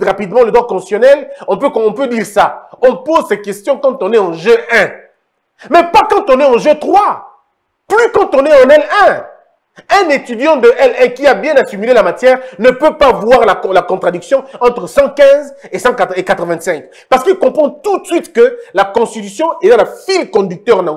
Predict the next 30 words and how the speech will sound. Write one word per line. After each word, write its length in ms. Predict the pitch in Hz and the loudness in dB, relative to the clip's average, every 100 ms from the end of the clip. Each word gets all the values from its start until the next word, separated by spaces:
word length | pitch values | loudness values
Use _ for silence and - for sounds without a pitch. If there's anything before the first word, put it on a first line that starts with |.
| 160 | -6
C'est 120 | 262 | -2
le 100 | 247 | -2
même 280 | 240 294 233 | 0 -2 -2
esprit. 500 | 196 - 202 202 - _ _ _ _ _ _ _ _ _ _ _ _ _ _ _ _ _ _ _ _ _ _ _ - | -6 -8 -16 -16 -16 _ _ _ _ _ _ _ _ _ _ _ _ _ _ _ _ _ _ _ _ _ _ _ -14
Mama 280 | 202 127 104 | -14 -12 -20
yake 180 | 101 | -20
na 140 | 101 101 | -20 -20
mambo. 260 | 101 104 _ _ _ | -20 -20 _ _ _
Hum. 100 | 135 - _ _ _ _ _ _ _ _ _ _ _ _ | -20 -20 _ _ _ _ _ _ _ _ _ _ _ _
Tout 100 | 131 | -8
à 80 | |
l'heure, 60 | 131 | -6
on 80 | 147 | -6
a 60 | |
bien 160 | 120 123 | -8 -12
toi. 260 | - 113 - _ _ _ _ - | -12 -12 -12 _ _ _ _ -4
Donc, 340 | 185 254 - - - _ _ _ _ _ _ _ _ _ _ _ _ | 2 2 0 -12 -18 _ _ _ _ _ _ _ _ _ _ _ _
c'était 280 | - 240 | -6 -4
clair 220 | 240 233 - | 0 0 0
pour 140 | 156 | -6
comprendre 320 | 156 151 160 | -10 -4 -4
ça 80 | 147 | -6
comme 140 | - | -14
ça. 80 | - - | -10 -6
Et 60 | |
puis 180 | 226 403 | -4 0
maintenant, 200 | 311 320 | 2 2
on 80 | 247 | 2
y 80 | 185 | 0
va. 500 | 175 156 - _ | 0 0 -4 _